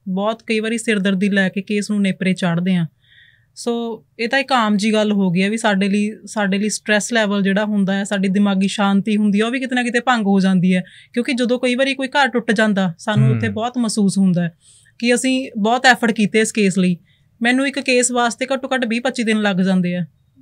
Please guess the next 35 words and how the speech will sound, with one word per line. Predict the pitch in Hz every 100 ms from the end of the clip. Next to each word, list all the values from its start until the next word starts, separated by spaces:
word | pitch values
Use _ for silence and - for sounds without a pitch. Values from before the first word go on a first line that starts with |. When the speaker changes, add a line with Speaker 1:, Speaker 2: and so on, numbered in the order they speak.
| 254
Speaker 1:
ਰੋਜ਼ | 196 214 240
ਮੇਰੇ | 220
ਕੋਲ | 208 208
ਜੇ | 208
ਇੱਕ | 220
ਕੇਸ | 214 202 190
ਆਵੇ, | 202 220
ਉਹਨੂੰ | 233 226
ਅਸੀਂ | 220 233 226 -
ਲਗਾਤਾਰ | 202 196 202 202 196 196 - _ -
ਕਾਉਂਸਲਿੰਗ | 226 202 233 233
ਦੇ | 233
ਮਾਧਿਅਮ | 208 185 233 220
ਰਾਹੀਂ | 208 202
ਪਰਿਵਾਰਾਂ | 208 196 196 190
ਨੂੰ | 190
ਬਿਠਾ | 190 214 202
ਕੇ, | 185 180 180
ਮੋਤਬਰ | 185 190 214 214
ਵਿਅਕਤੀਆਂ | 196 - 196
ਨੂੰ | 196
ਇਨਵੋਲਵ | 185 180 175
ਕਰਕੇ | 190 175 190 196
ਉਹਨੂੰ | 220 240
ਅਸੀਂ | 233
ਨੇਪਰੇ | 226 196 190
ਚਾੜ੍ਹਦੇ | 185 175 160 180
ਹਾਂ। | 170 - - - -
ਪਰ | 233
ਕਿਤੇ | 240 247 254
ਸਾਡੀ | 247 240
ਮਿਹਨਤ | 233 240 262
ਅਸਫਲ | 262 233 214 220
ਹੋ | 220
ਜੇ, | 185 185